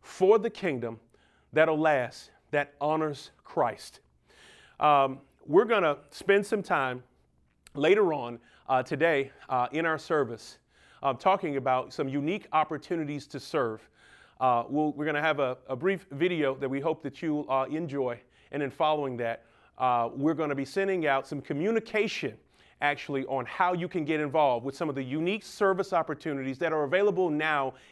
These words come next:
in this particular season. And if you don't see your thing, create. And if you don't feel like you create, then collaborate.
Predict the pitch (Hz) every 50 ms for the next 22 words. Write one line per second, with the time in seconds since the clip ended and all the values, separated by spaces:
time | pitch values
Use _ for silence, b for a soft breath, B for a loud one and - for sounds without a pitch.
0 | B - 165 170 175 175 175 170 - _ - 190 185 - 214 - 202 180 175 -
1 | - 220 196 165 123 117 104 b b b b b 170 175 175 185 233 285 277 226
2 | 240 - - 262 247 208 214 220 233 220 - 196 170 147 143 147 147 147 _ _
3 | _ _ _ - 175 165 165 160 147 135 127 - _ _ _ _ _ _ _ _
4 | _ _ _ _ _ - 131 127 123 131 180 190 185 - 185 180 165 196 190 147
5 | - 196 190 190 190 190 165 147 151 147 - - 151 156 151 151 135 139 131 123
6 | 117 117